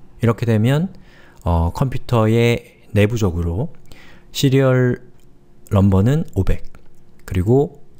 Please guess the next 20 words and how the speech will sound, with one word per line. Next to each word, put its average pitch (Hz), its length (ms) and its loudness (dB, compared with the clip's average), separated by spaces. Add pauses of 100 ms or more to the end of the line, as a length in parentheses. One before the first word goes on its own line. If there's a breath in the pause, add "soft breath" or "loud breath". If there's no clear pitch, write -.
(200)
오너는 107 560 2
이고잉이 92 380 0
되는 85 260 -2
거죠. 85 200 -10 (680 loud breath)
자, 113 120 0
그러면 113 340 2
두 107 140 -4
번째 135 640 0
데이터 104 720 -2
new 101 300 0
computer 117 600 -2
이백 127 480 0
리체 - 520 -4 (380 loud breath)
삼이삼삼 127 1000 0 (240)
그래피티에 - 1400 -6 (260)
이렇게 92 560 -4 (380 loud breath)
제가 104 380 0
세 160 240 0
개의 151 300 0
객체를 98 720 -2